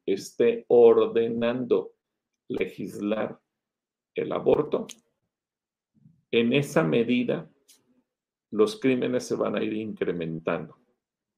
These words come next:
Esto lo habíamos anunciado hace más de seis años. Desde el momento, si ustedes se dan cuenta, en el año en que se legisló el aborto en la Ciudad de México,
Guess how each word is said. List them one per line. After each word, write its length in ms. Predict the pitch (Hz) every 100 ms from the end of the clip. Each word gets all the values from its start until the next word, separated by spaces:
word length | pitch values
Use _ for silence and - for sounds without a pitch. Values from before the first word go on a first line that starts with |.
| _ -
Esto 240 | - 175
lo 80 | 147
habíamos 320 | 139 139 139
anunciado 680 | 117 101 104 - 113 120 113
hace 240 | 110 -
más 320 | 95 101 131 131
de 100 | 101
seis 340 | 101 92 -
años. 480 | 82 - - - _ _ _ _ _ _ _ _ _ _ _ _ _ _ _ _ _ -
Desde 340 | 120 117 117
el 60 | 117
momento, 520 | 120 131 160 160 110
si 100 | 107
ustedes 340 | - 143 147
se 80 | 147
dan 220 | 135 139
cuenta, 400 | 135 127 113 90 -
en 180 | 107 110
el 140 | 110
año 340 | 135 156 151 -
en 200 | 107 104
que 100 | 101
se 220 | - 98
legisló 800 | 98 98 107 - 120 131 - - _ _ _ _
el 200 | 104 98
aborto 460 | 92 92 139 151 120
en 80 |
la 80 | 98
Ciudad 260 | - 104 113
de 100 | 110
México, 640 | 95 98 - - 120 151